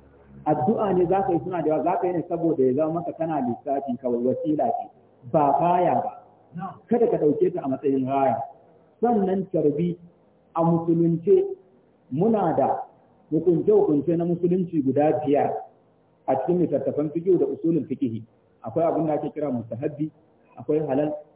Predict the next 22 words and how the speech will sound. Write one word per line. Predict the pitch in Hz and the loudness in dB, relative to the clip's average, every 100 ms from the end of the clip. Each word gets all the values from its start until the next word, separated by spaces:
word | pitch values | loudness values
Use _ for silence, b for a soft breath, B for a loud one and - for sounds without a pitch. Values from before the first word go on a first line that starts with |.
| - | -14
akwai | - 147 | -2 2
wajibi, | 151 160 139 151 156 - - | 4 2 0 0 -4 -12 -14
akwai | 127 156 151 | -2 0 0
haram, | 147 156 - - | 0 -2 -6 -12
akwai | 135 165 | -4 0
makaruhi. | 165 - 131 139 120 - _ | 0 0 2 2 0 -6 _
Ita | 180 202 | 0 0
tarbi | 196 143 160 | 0 0 0
wanne | 156 131 131 | 0 0 -2
take? | 135 120 _ _ _ _ _ _ | -6 -12 _ _ _ _ _ _
Farilla, | 127 135 175 170 - - - 120 117 - - | -2 0 2 -2 -8 -20 -18 -16 -18 -10 -2
sunna, | 170 170 170 - 110 - - | 0 0 -4 -14 -20 -20 -8
mustahabbi, | 135 135 135 156 170 175 - - | -6 -2 -2 -2 -6 -8 -10 -10
makaruhi, | 139 139 170 170 180 - _ | -4 0 0 0 -4 -12 _
haram, | 139 160 165 | -4 -4 -2
sai | 202 | 0
ka | 175 | 0
rasa | - | 0
a | 156 | 2
wanne | 151 170 | 2 2
za | 180 | 0
ka | - | 0